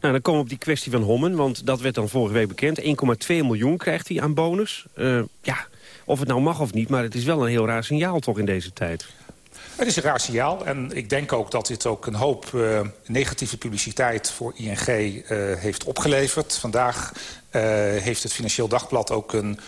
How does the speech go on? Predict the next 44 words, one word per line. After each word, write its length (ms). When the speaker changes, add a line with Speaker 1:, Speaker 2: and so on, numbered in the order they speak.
Speaker 2:
toch 180
een 60
behoorlijk 320
kritisch, 640
eh, 420
hoofdartikel... 640
waarin 220
het 100
schrijft 560
dat, 420
eh, 180
I 120
N 60
G 60
het 120
sentiment 640
niet 120
goed 220
aanvoelt. 580
Dus 220
met 160
andere 240
woorden, 320
formeel 920
mag 260
het 120
allemaal... 560
maar 260
qua 160
sentiment 800
en 200
qua 440
reputatie 920
is 120
het 100
natuurlijk 400
geen 180
goede 240
zaak 240
voor 160
I 60
N 40
G. 80
Speaker 1:
Ja, 240